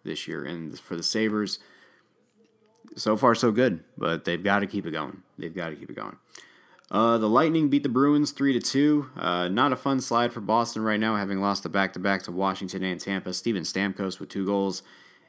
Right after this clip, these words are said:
and a much-needed victory for the Lightning. And hopefully this is the win that can kinda get them back on track as they continue to climb out of the basement and get toward a playoff spot. Uh,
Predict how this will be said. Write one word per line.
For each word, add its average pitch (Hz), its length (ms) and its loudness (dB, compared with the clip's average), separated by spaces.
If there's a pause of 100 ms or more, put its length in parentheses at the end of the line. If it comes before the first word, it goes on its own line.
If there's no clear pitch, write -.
and 92 160 -2
a 90 40 -2
much-needed 98 720 2
victory 92 320 -2
for 90 120 -6
the 87 100 -2
Lightning. 90 480 0
And 85 140 -4
hopefully 110 360 0
this 95 220 -2
is 90 80 -8
the 90 80 -2
win 90 220 -2
that 87 80 -6
can 87 140 -10
kinda 87 180 -8
get 82 200 -8
them 85 140 -8
back 78 240 -6
on 80 120 -8
track 87 340 -4
as 82 100 -10
they 85 120 -6
continue 87 340 -8
to 80 80 -4
climb 85 500 -2
out 98 160 0
of 90 80 -2
the 90 60 -4
basement 87 560 -6 (520)
and 87 180 -4
get 80 160 -6
toward 76 200 -10
a 73 40 -10
playoff 92 360 -2
spot. - 400 -6 (720)
Uh, 127 360 4